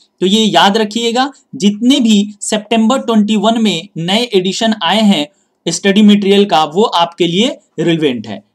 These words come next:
ठीक है, September twenty-one edition of study material is relevant for May twenty-two examination। और आपका फर्स्ट May ट्वेंटी वन से थर्टी फर्स्ट अक्टूबर ट्वेंटी वन में जो भी अमेंडमेंट्स आए हैं जो कि आपके लिए रिलेवेंट है,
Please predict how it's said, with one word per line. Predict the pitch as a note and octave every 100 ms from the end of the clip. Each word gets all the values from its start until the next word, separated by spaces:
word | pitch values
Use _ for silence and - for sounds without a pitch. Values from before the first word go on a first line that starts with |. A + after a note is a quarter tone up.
| -
ठीक | A3
है, | C#4+ D4+
September | - G#3 - G#3+ B3+
twenty-one | C4 A3+ G#3 G#3+ G3 A#3 A3+
edition | F3+ F#3 A3+ G3+
of | G#3
study | G3+ F#3 F#3
material | G#3 G#3 G#3 G#3+ B3 -
is | F#3 F3+ - -
relevant | D#3+ F3+ F3+ A3+
for | G#3 F#3+ F3
May | F#3
twenty-two | F#3+ F3+ E3+ F3+ G3 F3
examination। | D#3 F3 F3 F#3 B3 C#4+ - - - _
और | - G#3
आपका | G3+ G#3+ G#3 C4
फर्स्ट | C4 - C4+ C#4+ A#3+
May | B3 G#3+
ट्वेंटी | A3 G#3 A3
वन | G#3 A#3
से | A#3 F#3 D3+ -
थर्टी | F3+ G3+
फर्स्ट | G3+ B3 B3 -
अक्टूबर | G3+ G#3 G3
ट्वेंटी | A3 G#3 G3 F#3+
वन | G3 F3+ A3
में | G#3+ A#2+ - _ _ _
जो | B2+ A#2+ G#3 A#3
भी | G3+ B3+ C4+ -
अमेंडमेंट्स | F#3+ G3 G3+ G#3+ B3+ B3 -
आए | E3+ A3
हैं | A3 B3+ G#3
जो | G#3+
कि | G#3 G#3 G3+
आपके | G3 G3 A#3
लिए | A#3 B3+ C4+
रिलेवेंट | F#3+ F3+ A3+ C#4+ A3+
है, | E3+ E3+